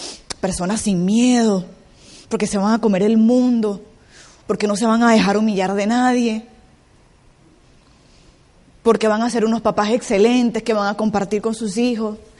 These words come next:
Y si es con sus padres, bueno, papito, mamita, voy a retribuirte todo lo que a través de estos años has hecho por mí.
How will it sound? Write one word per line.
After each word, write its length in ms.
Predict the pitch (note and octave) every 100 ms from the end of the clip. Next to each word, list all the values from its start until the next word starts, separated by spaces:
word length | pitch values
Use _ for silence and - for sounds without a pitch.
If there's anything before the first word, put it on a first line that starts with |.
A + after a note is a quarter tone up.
| - - -
Y 140 | B3+
si 120 | B3+
es 80 | B3
con 160 | C#4 C#4
sus 180 | C#4 G#3
padres, 640 | C#4+ C#4+ C#4 A#3 A#3+ G#3+
bueno, 220 | A3+ A#3
papito, 480 | G#3+ G#3 A#3 B3 A3
mamita, 600 | G3+ G3+ A#3+ A3+ G3 F#3 - - - - - - _ _ -
voy 120 | G#3+
a 40 | G#3+
retribuirte 800 | A#3+ G#3+ G#3 F#3+ A#3 A#3+ B3+ A#3+
todo 260 | A3 A3+
lo 100 | A#3
que 100 | A3
a 40 | G3
través 280 | F#3 F#3+
de 40 | G3+
estos 240 | G3+ G3+
años 240 | G#3 G3 G3
has 60 |
hecho 180 | G3 G#3
por 140 | F3+
mí. 260 | E3+ G3